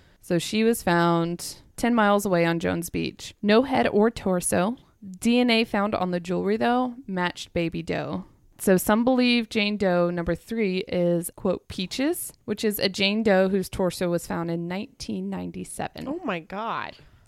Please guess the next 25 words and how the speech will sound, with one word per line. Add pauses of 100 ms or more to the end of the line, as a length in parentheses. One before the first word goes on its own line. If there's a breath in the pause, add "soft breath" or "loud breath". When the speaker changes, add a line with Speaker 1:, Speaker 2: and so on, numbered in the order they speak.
(360)
Speaker 1:
She
was
an
African-American
sex
worker
with
a
peach
tattoo
and
a
scar
from
a
C-section. (160)
She
was
found
by
a
hiker
in
a
green